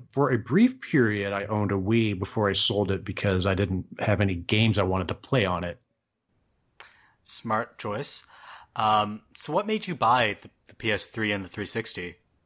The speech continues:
Speaker 1: Well, my parents bought 'em for me.
Speaker 2: Ah.
Speaker 1: <laughs> The three sixty was just because I had,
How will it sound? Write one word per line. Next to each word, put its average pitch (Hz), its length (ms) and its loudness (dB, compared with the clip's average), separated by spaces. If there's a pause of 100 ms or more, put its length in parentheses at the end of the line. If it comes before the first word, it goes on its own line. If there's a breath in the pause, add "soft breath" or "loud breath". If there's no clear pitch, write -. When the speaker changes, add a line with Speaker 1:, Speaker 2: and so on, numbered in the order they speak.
(240)
Speaker 1:
Well, 165 140 6
my 139 80 4
parents 117 300 2
bought 82 160 -10
'em 87 80 -16
for - 200 -10
me. 82 180 -16 (600)
Speaker 2:
Ah. 98 200 0
Speaker 1:
<laughs> 131 320 2
The 123 280 0
three 175 220 0
sixty 151 400 0
was 120 320 2
just 120 240 -2
because 113 360 0
I 107 160 4
had, 104 320 0